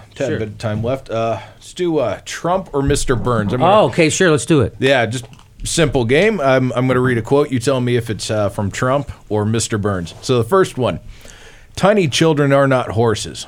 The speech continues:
Speaker 1: One vaccine at a time over time."
Speaker 2: Trump.
Speaker 1: That actually was, yeah, <laughs> that was Donald Trump. All right. Uh, next one is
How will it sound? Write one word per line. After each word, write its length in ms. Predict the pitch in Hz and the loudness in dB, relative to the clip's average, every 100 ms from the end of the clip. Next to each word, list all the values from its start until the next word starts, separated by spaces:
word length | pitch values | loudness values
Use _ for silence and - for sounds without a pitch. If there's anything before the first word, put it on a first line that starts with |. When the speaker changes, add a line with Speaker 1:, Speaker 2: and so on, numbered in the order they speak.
| - | -6
Speaker 1:
One 180 | 117 131 | -2 2
vaccine 680 | 143 135 - - 131 135 135 | 4 2 0 -2 0 0 0
at 140 | 120 | 0
a 60 | 117 | 0
time 480 | 107 135 139 139 135 | 0 2 2 2 2
over 240 | 135 120 | 0 0
time." 400 | 104 104 92 85 80 - - - - - - - - - - - - - - | -2 -2 -4 -6 -10 -16 -20 -20 -20 -20 -20 -20 -20 -20 -20 -20 -20 -20 -10
Speaker 2:
Trump. 340 | 170 117 104 - - - - - - | -4 -4 -6 -18 -20 -20 -20 -20 -8
Speaker 1:
That 220 | 113 147 | 0 2
actually 320 | 139 147 160 151 | 2 2 2 2
was, 280 | 147 135 | 4 4
yeah, 180 | 127 127 | 4 2
<laughs> 80 | 120 | -2
that 100 | - | 0
was 200 | 190 156 | 2 4
Donald 400 | 175 175 170 143 | 2 2 0 0
Trump. 400 | - 160 117 104 - - - - - - - - | 0 0 0 -2 -14 -20 -20 -20 -20 -20 -20 -6
All 260 | 127 135 127 | 0 2 4
right. 280 | 131 165 - - | 4 2 0 -4
Uh, 360 | 135 127 120 | 0 2 2
next 320 | 120 127 123 | 4 2 2
one 200 | 131 139 | 2 2
is 360 | 135 120 104 - | 2 0 -2 -8